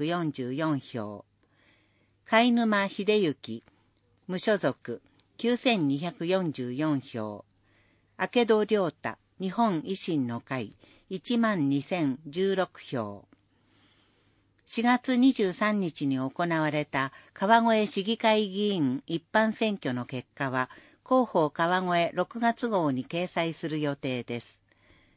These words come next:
また、結果は市ホームページでも確認できます。二次元コード。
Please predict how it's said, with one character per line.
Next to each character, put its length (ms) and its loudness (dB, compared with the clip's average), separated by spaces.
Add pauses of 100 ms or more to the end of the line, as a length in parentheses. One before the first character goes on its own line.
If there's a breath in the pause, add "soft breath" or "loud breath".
(120)
ま 140 -2
た、 260 0 (480 soft breath)
結 280 -2
果 160 4
は 280 4
市 240 -2
ホ 220 2
ー 20 2
ム 160 2
ペ 200 2
ー 20 -2
ジ 140 -4
で 100 0
も 120 -2
確 280 -8
認 280 0
で 120 -4
き 160 -6
ま 180 -4
す。 220 -20 (480 soft breath)
二 120 -6
次 120 -4
元 260 2
コ 260 0
ー 40 -6
ド。 180 -8